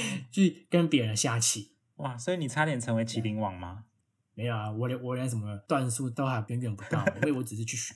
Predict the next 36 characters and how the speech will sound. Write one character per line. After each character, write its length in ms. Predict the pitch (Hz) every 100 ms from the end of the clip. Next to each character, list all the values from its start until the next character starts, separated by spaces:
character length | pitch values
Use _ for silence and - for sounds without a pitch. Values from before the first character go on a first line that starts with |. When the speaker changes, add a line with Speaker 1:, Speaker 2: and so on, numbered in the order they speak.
| -
Speaker 1:
去 80 | 139
学 240 | 113 107
好 140 | 104
玩 240 | 95 359 196
的。 100 | - -
因 80 | 202
为 120 | 214 285 262 - 269
那 80 |
时 160 | 233 170
候 120 | 185
学 140 | 165 156
围 180 | 135
棋 140 | 123 131
应 60 |
该 120 | 147 151
是 120 | 175
我 100 | 127
妈 180 | 110 127
希 200 | - 131
望 120 | 135
我， 240 | 120 110 107
我， 320 | 120 104 113 104 -
就 80 | 143
是 80 | 139
我 120 | 117
跟 160 | 143
我 100 | 147
哥 300 | 101 117 113 113 - _
去 120 | -
练 120 | 160
习 140 | 135 110
定 240 | - 123
力。 160 | 107 107
Speaker 2:
嗯， 640 | 131 135 139 135 135 131
嗯， 160 | 123 127 117
嗯， 180 | 123 120